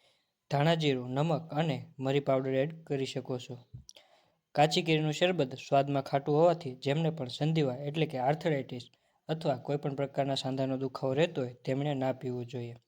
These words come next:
લીંબુ અને જલજીરાનો પાવડર એડ કર્યા બાદ તેમાં બરફ એડ કરીને તેને સારી રીતે મિક્સ કરી લઈશું.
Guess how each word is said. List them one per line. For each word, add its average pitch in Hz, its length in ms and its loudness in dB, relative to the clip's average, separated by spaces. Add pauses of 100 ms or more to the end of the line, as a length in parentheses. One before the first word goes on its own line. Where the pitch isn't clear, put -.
(760)
લીંબુ 156 380 2
અને 147 300 0
જલજીરાનો 143 500 2
પાવડર 135 320 0
એડ 131 220 0
કર્યા 131 200 0
બાદ 151 200 6 (280)
તેમાં 165 400 10
બરફ 160 280 12
એડ 151 120 8
કરીને 185 380 6 (300)
તેને 151 200 6 (380)
સારી 151 260 10
રીતે 143 260 4
મિક્સ 147 300 2
કરી 131 220 -2
લઈશું. 127 380 -6